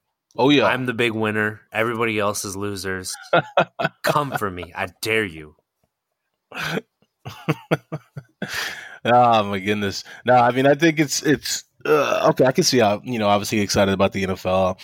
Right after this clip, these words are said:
Speaker 1: But some people, man, it's, it's, yeah, I'll be honest. I mean, I, I, I, you know, I don't know yet. I don't, I don't,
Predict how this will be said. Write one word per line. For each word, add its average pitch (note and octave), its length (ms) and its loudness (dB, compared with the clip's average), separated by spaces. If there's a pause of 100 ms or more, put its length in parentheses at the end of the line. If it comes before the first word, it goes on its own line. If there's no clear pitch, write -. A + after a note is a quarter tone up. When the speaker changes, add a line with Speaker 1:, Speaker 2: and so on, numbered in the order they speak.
(460)
Speaker 1:
But G#2+ 160 0
some D3 240 2
people, G#2 260 -2
man, F#2+ 260 2
it's, F#2+ 220 -2
it's, - 400 -2 (1300)
yeah, D#3 220 4
I'll B2+ 100 2
be C#3 100 4
honest. G#2 440 -2
I A2 100 2
mean, G#2 200 -4
I, G2+ 60 0
I, G2+ 520 0
I, G2 200 -2 (1080)
you C#3 100 0
know, D#3 80 6
I - 20 6
don't E3 100 2
know C3 100 4
yet. G2 180 0
I A2 80 0
don't, B2 100 4
I A#2 140 6
don't, C3 240 -2